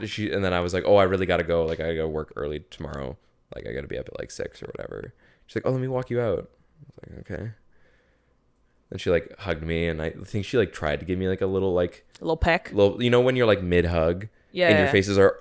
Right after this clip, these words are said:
Speaker 1: all basically already touching, and you sort of just, like,
Speaker 2: Yeah, the cheek,
Speaker 1: you,
Speaker 2: cheek touch?
Speaker 1: you do, like, the, like, four degree
Speaker 2: The butterfly kiss? <laughs>
Speaker 1: Yeah, and you, and your, like, cheeks are touching, and you sort of, like,
Speaker 2: Yeah,
Speaker 1: move
Speaker 2: yeah,
Speaker 1: your
Speaker 2: yeah, yeah.
Speaker 1: mouth to the side and
Speaker 2: Yeah.
Speaker 1: to try to, like,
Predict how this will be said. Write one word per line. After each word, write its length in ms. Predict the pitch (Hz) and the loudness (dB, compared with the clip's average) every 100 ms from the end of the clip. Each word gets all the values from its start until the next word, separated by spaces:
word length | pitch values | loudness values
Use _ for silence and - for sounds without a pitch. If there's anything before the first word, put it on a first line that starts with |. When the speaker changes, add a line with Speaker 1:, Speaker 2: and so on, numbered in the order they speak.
| _ | _
Speaker 1:
all 380 | 85 87 92 101 | 2 2 0 2
basically 460 | 110 104 - 107 82 | 4 4 0 0 2
already 220 | 87 87 | 2 0
touching, 280 | 92 90 98 | -2 -2 -4
and 60 | |
you 60 | 87 | -6
sort 200 | - 92 | -4 -4
of 40 | 90 | -4
just, 140 | - | -2
like, 280 | 87 78 - _ _ _ | -2 -2 -8 _ _ _
Speaker 2:
Yeah, 220 | 175 160 | -6 -4
the 100 | 180 180 | -2 0
cheek, 280 | - 185 _ | -2 -2 _
Speaker 1:
you, 120 | 117 | -2
Speaker 2:
cheek 100 | 185 | 0
touch? 220 | - 226 120 | 0 2 2
Speaker 1:
you 80 | |
do, 160 | 107 110 | 4 8
like, 180 | 104 - | 8 8
the, 140 | 101 | 2
like, 240 | 95 90 - | 4 2 2
four 260 | - 95 | -2 0
degree 600 | 92 90 90 85 85 87 - | 0 0 -2 0 -2 -4 -2
Speaker 2:
The 100 | 175 | 0
butterfly 300 | 175 180 185 | 0 0 0
kiss? 380 | 208 202 - 262 - | 0 -4 -2 -2 -4
<laughs> 180 | - _ | -16 _
Speaker 1:
Yeah, 200 | 110 95 | 8 8
and 180 | 95 95 | 8 2
you, 80 | - | 0
and 160 | 107 | 0
your, 160 | 104 107 | 4 6
like, 220 | 101 95 | 6 4
cheeks 240 | - 110 120 | -6 -4 -2
are 80 | |
touching, 320 | 101 104 113 101 | -2 -2 -2 -2
and 100 | 98 | 0
you 140 | 90 | -2
sort 240 | - 110 | -2 2
of, 60 | 101 | 4
like, 160 | 90 - - - _ | 2 -2 -16 -20 _
Speaker 2:
Yeah, 280 | 185 190 180 | 0 6 8
Speaker 1:
move 100 | 175 | 8
Speaker 2:
yeah, 60 | 170 | 6
Speaker 1:
your 100 | 160 | 4
Speaker 2:
yeah, 60 | |
yeah. 100 | 160 | 2
Speaker 1:
mouth 240 | 90 92 - | 2 2 -2
to 60 | |
the 80 | 95 | -4
side 340 | - 101 98 - | 2 4 4 0
and 100 | 90 | -4
Speaker 2:
Yeah. 60 | 104 | -4
Speaker 1:
to 80 | |
try 180 | 90 92 | 0 2
to, 60 | 78 | 2
like, 140 | 65 | -2